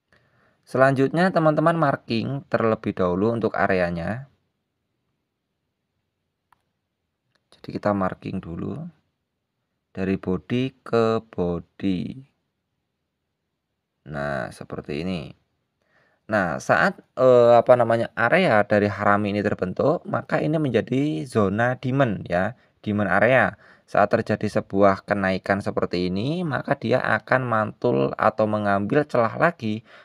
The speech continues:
masuk ke dalam formasi candle sebelumnya atau ke candlestick Harami tadi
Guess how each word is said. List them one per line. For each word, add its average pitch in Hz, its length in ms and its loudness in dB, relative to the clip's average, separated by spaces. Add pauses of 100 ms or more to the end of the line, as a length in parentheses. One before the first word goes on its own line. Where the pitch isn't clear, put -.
(100)
masuk - 400 -2
ke 135 80 0
dalam 110 320 2
formasi 104 420 -4
candle 98 400 -2
sebelumnya 92 800 -4 (240)
atau - 260 -4
ke 110 220 -6
candlestick 92 480 -4
Harami 90 480 -2
tadi 110 420 0